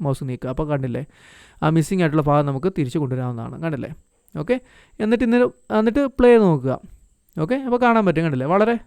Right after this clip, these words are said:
സിമ്പിളാണ്. ഇനി ഈ ഫ്രീസ് ചെയ്തേക്കുന്ന ഫ്രെയിമിൻ്റെ, ഏ, ഡ്യൂറേഷൻ കൂ-, കൂട്ടണമെന്നുണ്ടെങ്കിൽ എന്ത് ചെയ്യാൻ പറ്റും? ഇത്രേ ഉള്ളൂ കാര്യം. ദാ ഈ ഫ്രീസ് ചെയ്യാത്ത ഈ ഒരു ഭാഗം ഉണ്ടല്ലോ, ഈ വീഡിയോ ഭാഗം കുറച്ച് മുന്നോട്ട് നീക്കുക. എത്രയാണോ വേണ്ടത് അത്രയും അതനുസരിച്ച് നീക്കുക. ശേഷം ഈ ഫ്രീസ് ഫ്രെ-, ഫ്രെയിമിൻ്റെ എഡ്ജിൽ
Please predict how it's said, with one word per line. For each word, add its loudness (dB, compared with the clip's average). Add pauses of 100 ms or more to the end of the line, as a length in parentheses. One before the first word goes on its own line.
(140)
സിമ്പിളാണ്. -2 (480)
ഇനി 2
ഈ 0
ഫ്രീസ് 2 (280)
ചെയ്തേക്കുന്ന 4
ഫ്രെയിമിൻ്റെ, 4 (220)
ഏ, 2 (160)
ഡ്യൂറേഷൻ 6 (200)
കൂ-, -2
കൂട്ടണമെന്നുണ്ടെങ്കിൽ 4
എന്ത് 0
ചെയ്യാൻ 2
പറ്റും? -2 (600)
ഇത്രേ 0
ഉള്ളൂ 6
കാര്യം. 6
ദാ 6 (120)
ഈ 2 (200)
ഫ്രീസ് -2
ചെയ്യാത്ത 4 (140)
ഈ 0
ഒരു -2
ഭാഗം 4
ഉണ്ടല്ലോ, -2
ഈ -4
വീഡിയോ 2
ഭാഗം 2
കുറച്ച് -2
മുന്നോട്ട് 2
നീക്കുക. 0
എത്രയാണോ 0
വേണ്ടത് 0
അത്രയും -4 (140)
അതനുസരിച്ച് -2
നീക്കുക. 0 (540)
ശേഷം 6
ഈ 2
ഫ്രീസ് 2
ഫ്രെ-, 6 (120)
ഫ്രെയിമിൻ്റെ 4 (240)
എഡ്ജിൽ 2